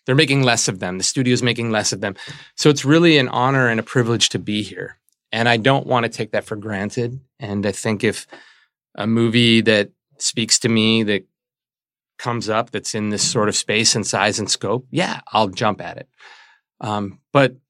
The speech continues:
I had so much fun making Atomic Blonde, and I can't say it's probably still the, the best film experience of my life. To have that creative freedom at that budget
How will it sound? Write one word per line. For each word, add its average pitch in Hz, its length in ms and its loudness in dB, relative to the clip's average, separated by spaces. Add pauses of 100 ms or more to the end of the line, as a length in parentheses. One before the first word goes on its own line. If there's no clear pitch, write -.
(960)
I 151 60 -6
had 143 180 0
so 151 140 2
much 143 180 -2
fun 120 360 -2
making 104 280 -8
Atomic 104 420 -6
Blonde, 98 540 -6
and 107 180 -6
I 101 80 -2
can't 123 400 -2
say 120 200 0
it's 104 120 -2
probably 127 560 2 (180)
still 123 420 4
the, 101 360 -4 (640)
the 123 80 -2
best 120 260 0
film 120 220 -2
experience 104 560 -4
of 90 120 -10
my 95 100 -4
life. 95 500 -2 (1160)
To 135 80 -4
have 151 240 2
that 143 160 0
creative 131 360 0
freedom 123 440 0
at 107 100 -4
that 110 220 0
budget 127 440 -4